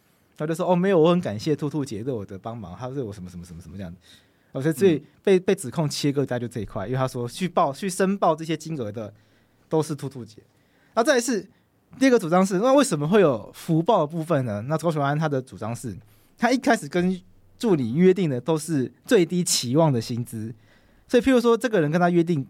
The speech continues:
Speaker 1: 至少每个月要有三万六，但他可能会每个月表现比较好，他觉得这个月去拿五万，这个月就会拿七万，下个月可能还是只有三万六，所以多出来的部分叫做奖金。那奖金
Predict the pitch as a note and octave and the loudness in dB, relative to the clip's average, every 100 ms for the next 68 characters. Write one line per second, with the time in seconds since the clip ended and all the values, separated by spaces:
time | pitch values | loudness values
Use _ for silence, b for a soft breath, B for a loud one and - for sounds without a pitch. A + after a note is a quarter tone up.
0 | _ _ A#3 G3 C#3 A#2+ G2+ B2 C#3 C#3 | _ _ -2 0 2 0 -2 -2 0 2
1 | G#2+ A#2+ A2+ A2 G#2+ G2 - b b b | 0 -2 -2 -2 -2 -4 -8 b b b
2 | - A3+ A#3 G#3 C3+ F#3 E3+ A#2 D3 D3+ | 0 2 4 0 -2 -2 -2 -2 -2 -2
3 | G#2+ C#3+ A#2+ A#2 A2+ - _ C3 B2+ C3 | -2 -6 -4 -4 -6 -14 _ -8 -4 -4
4 | C#3 C3+ B2+ C3+ G#2+ F#2+ E2 G#2+ F2+ b | -2 -2 -2 -4 -6 -8 -6 -6 -6 b
5 | b b b - C#3 C#3 C#3 A2+ G#2+ - | b b b -2 0 0 -2 -4 -6 -6
6 | A2+ G2+ - b b - F3+ F3 E3+ A2+ | -8 -8 -10 b b -2 2 2 2 -2
7 | B2+ C#3+ A2+ A2 G#2+ A2 - _ _ b | -6 -6 -6 -6 -6 -8 -10 _ _ b
8 | b B3 A#3+ B3 B3 C4 - B3+ F3 C#3+ | b -4 2 6 6 4 2 2 2 0
9 | D3+ G3 E3+ E3 C3+ C#3+ C#3 C3+ A#2+ - | -4 -2 -2 0 -2 -2 -4 -4 -8 -10
10 | - G2+ G#2+ _ b b - A#3+ A#3 E3 | -16 -16 -16 _ b b 0 0 2 -2
11 | B2 C3 G#3 G3+ | -2 -2 0 2